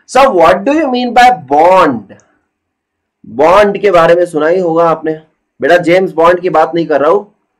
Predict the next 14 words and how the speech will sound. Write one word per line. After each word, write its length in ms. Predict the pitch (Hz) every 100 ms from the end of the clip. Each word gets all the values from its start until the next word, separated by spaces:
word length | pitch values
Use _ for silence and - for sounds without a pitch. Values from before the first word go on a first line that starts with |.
| _ _ - 123
Government 460 | 165 190 185 175
bonds 280 | 143 151 151
की 100 | -
बात 280 | 127 127 -
कर 60 | 117
रहा 140 | 107
हूं, 80 | 98
Bond 320 | 135 180 175
की 60 | 165
बात 240 | 131 123 -
कर 100 | 127
रहे 100 | 117
हैं, 120 | 101
bond। 380 | 120 135 107